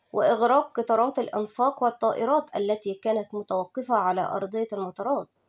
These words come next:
ومن جهته، أعلن عمدة نيويورك بيل دي بلاسيو حالة الطوارئ في المدينة على خلفية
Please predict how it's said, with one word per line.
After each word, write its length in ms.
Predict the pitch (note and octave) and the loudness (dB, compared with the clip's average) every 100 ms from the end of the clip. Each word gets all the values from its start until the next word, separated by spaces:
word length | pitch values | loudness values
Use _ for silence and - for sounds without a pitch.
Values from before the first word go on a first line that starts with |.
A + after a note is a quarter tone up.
| _ _ - | _ _ 4
ومن 280 | A3+ B3+ | 8 8
جهته، 500 | C4 B3+ D4 D4 A#3 - | 6 4 4 4 4 4
أعلن 320 | A3 G#3+ G3 | 6 6 6
عمدة 360 | F3+ A3 A#3 G#3 A3 | 6 6 6 2 4
نيويورك 400 | G#3 A#3+ C4+ A3+ | 6 4 4 0
بيل 280 | G#3+ A3+ G3 | 2 0 0
دي 180 | A3+ | -4
بلاسيو 600 | G#3 G#3 A#3 - - F3 - | -2 2 0 0 -4 -2 -2
حالة 360 | - G#3 F#3+ | 2 2 2
الطوارئ 440 | F#3+ F#3+ G3 A#3 - | 0 4 6 6 4
في 100 | A3+ | 4
المدينة 420 | A3+ G3+ B3 C#4 | 6 6 4 4
على 300 | C4 C4+ B3+ | 6 6 4
خلفية 600 | - B3 - D#4+ D#4+ | 2 -2 0 2 4